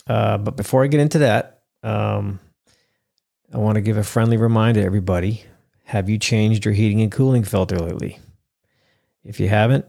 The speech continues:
in the past two or three months, run on down to Home Depot, grab a H D X brand pleated filter. They're only five dollars and ninety-eight cents. I just bought one today because I've been a bad boy and forgot to replace mine last month. So I just did it today.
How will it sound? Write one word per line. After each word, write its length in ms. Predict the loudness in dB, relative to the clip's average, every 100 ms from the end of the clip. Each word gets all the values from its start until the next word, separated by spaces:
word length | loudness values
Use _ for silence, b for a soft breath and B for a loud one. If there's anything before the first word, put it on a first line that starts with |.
| _
in 80 | -18
the 60 | -6
past 340 | -2 -2 0
two 100 | -2
or 60 | -2
three 200 | -2 0
months, 480 | 2 0 -2 -8 -14 _ _ _ _ -6
run 180 | 0
on 160 | 2 2
down 240 | 2 2
to 60 | 2
Home 180 | 2 2
Depot, 580 | 0 0 2 2 0 -4 _ _ _
grab 240 | 0 0
a 160 | 0 -2
H 220 | -2 -2
D 160 | 0
X 180 | 0 -2
brand 380 | -4 -2 0 -2
pleated 420 | -2 0 0 -2
filter. 580 | -2 0 0 0 -2 -6 _ _ _ _ _
They're 180 | -4
only 280 | 0 2 0
five 420 | -2 -2 0 2
dollars 320 | 2 2 2 0
and 80 |
ninety-eight 460 | 0 0 -2 -2 -4
cents. 420 | -6 -8 -10 -14 -18 _ _ _ -6
I 20 |
just 180 | -4 0
bought 220 | 0 0
one 140 | -2
today 500 | -2 0 2 2 -2 b b b b _
because 360 | -4 0 0 0
I've 120 | 0
been 100 | 0
a 60 |
bad 320 | 2 2 2 0
boy 280 | 2 2
and 140 | 0 -2
forgot 320 | -4 -2 -2
to 80 | -2
replace 460 | -4 -2 -2 -2
mine 260 | -2 0 0
last 300 | -2 -4 -4
month. 260 | -6 -6 -12 b b b _
So 180 | -2
I 100 | 0
just 200 | 2 0
did 120 | 0 0
it 100 | 0
today. 400 | 2 2 0